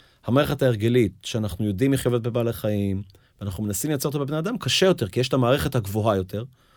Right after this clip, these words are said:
מה שמבדיל בינינו לבין חולדה, שיש לנו בליטה בקדימה של המוח. זה לנו ולקופים יש אותה,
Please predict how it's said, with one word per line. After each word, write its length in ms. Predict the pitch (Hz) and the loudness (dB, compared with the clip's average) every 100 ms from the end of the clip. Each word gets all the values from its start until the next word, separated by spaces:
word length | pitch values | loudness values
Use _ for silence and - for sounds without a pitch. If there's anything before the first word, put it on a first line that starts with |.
| _ _ _ | _ _ _
מה 100 | 123 | -2
שמבדיל 400 | 131 127 104 135 | 0 2 2 2
בינינו 380 | 117 113 135 135 | 4 4 4 4
לבין 280 | 113 107 107 | 2 0 -4
חולדה, 380 | - 139 202 170 | -4 -2 2 2
שיש 160 | 151 | 0
לנו 140 | 147 135 | 0 0
בליטה 300 | 123 120 143 | 0 2 2
בקדימה 380 | 127 123 120 127 | 2 0 0 0
של 160 | 123 110 | 2 4
המוח. 400 | 120 101 76 - _ _ - _ _ _ _ _ - _ _ _ _ _ - | 6 4 2 -10 _ _ -20 _ _ _ _ _ -20 _ _ _ _ _ -12
זה 160 | - | -4
לנו 280 | 104 127 131 | 2 4 4
ולקופים 440 | 107 101 95 131 | 2 -2 0 2
יש 160 | 104 90 | 2 0
אותה, 320 | 92 98 110 | -2 -2 -2